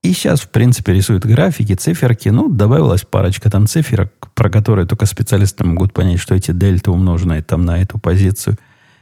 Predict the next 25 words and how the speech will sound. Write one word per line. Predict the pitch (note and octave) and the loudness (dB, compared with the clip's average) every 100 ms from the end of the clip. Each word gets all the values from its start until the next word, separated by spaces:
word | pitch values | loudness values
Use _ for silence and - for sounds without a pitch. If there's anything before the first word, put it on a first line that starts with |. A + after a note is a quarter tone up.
| _ | _
и, | E2+ F2 F2 E2 D#2+ B1 D2+ E2+ | -2 0 0 0 -2 -2 -2 0
и | |
на | E2+ G#2 | 2 2
эту | F#2 F#2 | 2 0
потенциальную | E2+ G2+ F#2 - F#2 F#2 | 0 -2 -2 0 2 0
прибыль, | F2+ A#2 C3+ A2+ | 0 0 2 2
означают. | E2+ G2+ F2 F2+ - - - - - - - _ _ _ - | 0 2 0 -2 -4 -4 -6 -14 -20 -20 -20 _ _ _ -14
А, | - F#2 F2 A#2 | -8 -4 -2 -2
и, | - | -4
и | E2 - A2 G2 G2 G2 - | -4 0 2 2 -2 -4 0
появились | A2 A#2 B2+ A2 | 2 4 4 2
треугольнички | - G2+ G#2 G2 F#2+ F#2 - F#2+ | 2 2 2 2 2 0 -2 -2
там | E2 | -2
в | F2 | 0
другую | G#2 G#2 A2 | 2 4 2
сторону, | A2 - G2+ G2+ | 2 2 2 2
направленные | G2 G2 - F#2+ G2 F#2+ F2+ | 2 2 2 2 4 2 2
на | E2+ | 0
каком-то | E2 G2+ F#2+ G2 | -2 0 0 0
графике. | G#2 F#2+ F2 - - - - _ | 0 0 -2 -4 -12 -20 -20 _
И | - - D3 - | -18 -14 -14 -12
для | - B2 B2 C#3 | -10 -2 2 4
того, | F#3+ | 4
чтобы | D#3+ C#3+ B2+ A#2+ - - - - D3+ A#2+ B2 - - | 2 2 2 0 -4 -8 -14 -12 -8 -8 -12 -8 2
насладиться | A2+ B2+ B2+ C3+ B2 - - | 2 4 2 2 0 0 -4